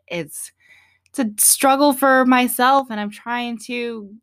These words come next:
work on it every day. And I wanna share that journey with you so that you know that you're not alone and that you can keep going. And yeah, I don't know. I don't know. I just, I have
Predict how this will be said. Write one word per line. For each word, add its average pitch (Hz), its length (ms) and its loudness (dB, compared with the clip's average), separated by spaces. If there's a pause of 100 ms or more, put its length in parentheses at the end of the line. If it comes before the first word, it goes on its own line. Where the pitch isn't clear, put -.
(180)
work 233 360 -6
on 226 180 -4
it 220 180 -4
every 220 320 -4
day. 214 380 -2
And 208 100 -2
I 190 120 -4
wanna 190 260 -4
share 220 340 -6
that 214 360 -2
journey 220 300 -2
with 214 200 -4
you 214 160 -4
so 208 100 -14
that - 120 -12
you 196 140 -8
know 190 100 -6
that 180 260 -8
you're 208 140 -2
not 208 180 2
alone 196 460 -2
and 175 160 -6
that 165 120 -8
you 202 180 -4
can 208 140 2
keep 208 260 -8
going. 190 600 0 (540)
And 202 600 2 (560)
yeah, 330 280 2
I 349 100 -2
don't 392 140 2
know. 240 120 2
I 302 80 -2
don't 381 140 2
know. 185 140 4
I 247 160 0
just, 330 360 -6 (460)
I 277 100 -8
have 330 340 -4